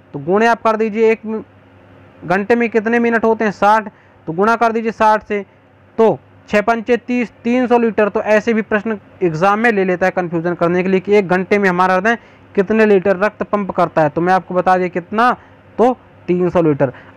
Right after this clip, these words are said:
अब एक दिन में पूछ लेगा तो इससे आप चौबीस का multiply कर लीजिएगा तो निकल आएगा। तो कभी कभी examiner paper को आपका concept देखने के लिए कि आपको वाकई में knowledge है या आप रट के बैठे हो, ये क्वेश्चन ऐसे भी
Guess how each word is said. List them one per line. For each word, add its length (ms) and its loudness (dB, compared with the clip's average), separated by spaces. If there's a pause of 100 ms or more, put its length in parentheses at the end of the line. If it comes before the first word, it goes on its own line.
अब 120 0
एक 160 2
दिन 180 0
में 120 0
पूछ 220 -4
लेगा 180 2
तो 120 -2
इससे 220 -2
आप 180 0
चौबीस 300 0
का 100 0
multiply 560 0
कर 200 -2
लीजिएगा 400 0
तो 120 -2
निकल 320 0
आएगा। 280 2 (240)
तो 60 -6
कभी 240 0
कभी 340 0 (360)
examiner 760 2 (140)
paper 320 -2
को 400 0 (300)
आपका 500 2 (280)
concept 400 -2
देखने 380 -2
के 120 -2
लिए 300 0 (300)
कि 80 2
आपको 240 2
वाकई 280 2
में 120 -4
knowledge 320 -2
है 60 -2
या 80 2
आप 140 -2
रट 160 0
के 120 -2
बैठे 280 0
हो, 240 2
ये 180 -4
क्वेश्चन 640 -4
ऐसे 220 0
भी 200 0